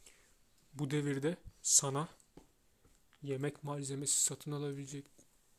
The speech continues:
bir kızı zor bulursun. İşte. Çok önemli. Abi ben mi konuşacağım hep? Gel buraya. Şimdi.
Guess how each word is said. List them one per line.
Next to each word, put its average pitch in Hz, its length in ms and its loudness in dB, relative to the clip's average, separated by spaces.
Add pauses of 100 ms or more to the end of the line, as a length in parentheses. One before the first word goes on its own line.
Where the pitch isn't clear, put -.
bir 147 200 2
kızı 135 300 2
zor 135 240 4
bulursun. 127 420 0 (1200)
İşte. - 280 -8 (800)
Çok 135 240 -2
önemli. 120 160 -10 (2000)
Abi 139 240 2
ben 147 140 6
mi 170 140 2
konuşacağım 131 460 0
hep? 123 100 -8
Gel 139 260 6
buraya. 123 220 0 (2000)
Şimdi. 135 440 -2